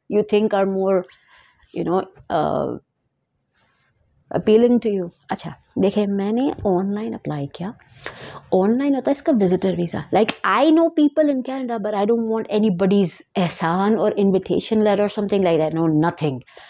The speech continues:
I wanted to apply genuinely as a tourist with no help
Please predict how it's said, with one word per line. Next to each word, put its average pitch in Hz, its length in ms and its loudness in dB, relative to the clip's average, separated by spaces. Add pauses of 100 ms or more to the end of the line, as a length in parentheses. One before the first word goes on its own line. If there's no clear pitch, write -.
(320)
I 185 320 2
wanted 175 440 -2
to 233 60 0
apply 202 760 0
genuinely 254 720 4
as 185 180 -6
a - 0 -
tourist 202 760 -6
with 185 140 2
no 175 180 4
help 233 420 2